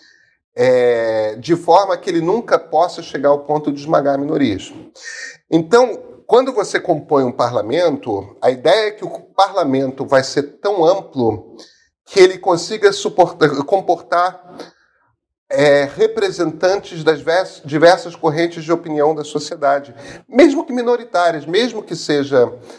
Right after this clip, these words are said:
sejam correntes de opinião que, sei lá, só tenham cinco por cento do, dos votos, portanto, jamais vão eleger o chefe do executivo,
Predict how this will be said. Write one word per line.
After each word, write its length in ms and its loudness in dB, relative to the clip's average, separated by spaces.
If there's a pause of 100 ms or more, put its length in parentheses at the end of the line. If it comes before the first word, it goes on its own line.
(220)
sejam 460 2
correntes 520 -2
de 100 -2
opinião 500 0
que, 140 -16
sei 180 -4
lá, 220 2
só 160 -8
tenham 260 -2
cinco 300 -4
por 160 -6
cento 340 -2
do, 720 -2
dos 160 -8
votos, 720 -2
portanto, 380 2
jamais 340 0
vão 220 -2
eleger 340 -6
o 60 -6
chefe 340 2
do 80 -2
executivo, 800 -2